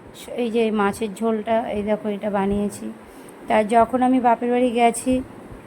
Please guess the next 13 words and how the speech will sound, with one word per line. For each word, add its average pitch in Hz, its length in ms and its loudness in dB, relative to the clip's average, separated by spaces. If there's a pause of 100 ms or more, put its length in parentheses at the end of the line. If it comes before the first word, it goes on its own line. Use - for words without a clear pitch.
বাবাকে 233 560 4
যখন 240 340 0
তেল 247 260 4
টেল 247 200 4
মালিশ 233 440 2
করছি, 240 580 -2 (120)
মানে 220 320 0
ষষ্ঠীর 226 440 0
সময়, 214 400 0 (560)
তো 254 80 0
বাবা 233 320 8
বলছে, 247 420 -2
আমার 240 420 -2